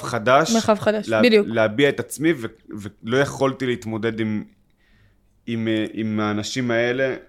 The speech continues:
Speaker 1: שאני מאוד אוהב, לא
Speaker 2: כן.
Speaker 1: יכולתי להתמודד איתם כמו שאני רוצה להתמודד. לא הייתי מספיק חזק בשביל זה עדיין, הבנת?
Speaker 2: כן.
Speaker 1: אז, אה, אז
Speaker 2: אני מבינה, אני בטוחה שגם החבר'ה שלנו יבינו. אה, תגיד, אז מה באמת עברת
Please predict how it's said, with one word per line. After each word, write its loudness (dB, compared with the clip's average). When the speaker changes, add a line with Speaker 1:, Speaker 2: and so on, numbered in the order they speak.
Speaker 1:
שאני -10
מאוד -2
אוהב, 2
לא -4
Speaker 2:
כן. 6
Speaker 1:
יכולתי 0
להתמודד -4
איתם -6
כמו -8
שאני -6
רוצה -4
להתמודד. -6
לא -6
הייתי -8
מספיק -16
חזק -14
בשביל 0
זה -4
עדיין, -12
הבנת? -14
Speaker 2:
כן. 4
Speaker 1:
אז, -14
אה, -14
אז -14
Speaker 2:
אני 4
מבינה, 6
אני 4
בטוחה 0
שגם 4
החבר'ה 2
שלנו 4
יבינו. 4
אה, 8
תגיד, 6
אז 2
מה 8
באמת 8
עברת 2